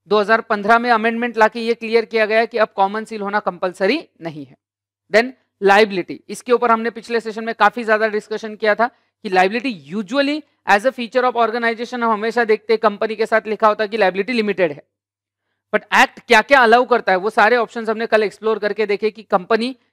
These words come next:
लिमिटेड हो सकती है और अनलिमिटेड भी हो सकती है। लिमिटेड अगर है,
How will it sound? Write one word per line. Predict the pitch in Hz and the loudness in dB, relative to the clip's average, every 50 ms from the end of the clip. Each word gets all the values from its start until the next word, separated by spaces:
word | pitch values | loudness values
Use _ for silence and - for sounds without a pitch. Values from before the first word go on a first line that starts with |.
| _ _ - | _ _ -8
लिमिटेड | 170 180 190 202 220 - 233 233 226 | -4 -4 -2 -2 2 0 2 2 2
हो | 208 233 | 0 0
सकती | 226 - 233 - _ 254 | 0 -2 -8 -8 _ 0
है | 254 | 0
और | 262 | 0
अनलिमिटेड | 254 - 226 233 240 254 247 240 233 240 - 226 214 202 | 0 0 0 0 0 0 -4 -4 -6 -2 -2 -2 -2 0
भी | 190 - | -2 -2
हो | 262 208 196 180 | -2 -2 -4 -6
सकती | - - 139 _ _ _ 147 | -8 -12 -20 _ _ _ -20
है। | 127 _ _ _ _ _ _ _ _ _ _ _ _ _ _ _ _ _ _ _ - | -20 _ _ _ _ _ _ _ _ _ _ _ _ _ _ _ _ _ _ _ -6
लिमिटेड | 175 196 185 214 226 240 240 233 | -4 -4 -2 0 2 2 2 2
अगर | 240 226 233 240 | 4 2 2 2
है, | 220 226 254 262 | 2 2 0 0